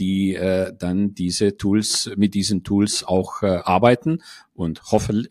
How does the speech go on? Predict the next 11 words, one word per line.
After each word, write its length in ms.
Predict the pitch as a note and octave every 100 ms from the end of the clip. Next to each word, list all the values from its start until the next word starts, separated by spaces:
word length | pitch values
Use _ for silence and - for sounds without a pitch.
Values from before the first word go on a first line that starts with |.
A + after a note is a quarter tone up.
| -
hoffentlich 560 | A2 A#2+ G#2 G#2+ A2 - _ _
effizient 640 | - G#2+ - F#2+ G#2+ G#2+
und, 360 | - A2 A2+ -
äh, 120 | A#2+
effektiv, 560 | - A#2+ D#3 A#3 G3 - - - -
äh, 220 | F2+ E2
damit 320 | E2 D#2 D2+
arbeiten. 460 | C#2 B1 - - - - - - _
Und 460 | - F#2+ F#2 - -
damit 300 | G2 G#2+ A2+
sind 440 | - G#2+ G2+ -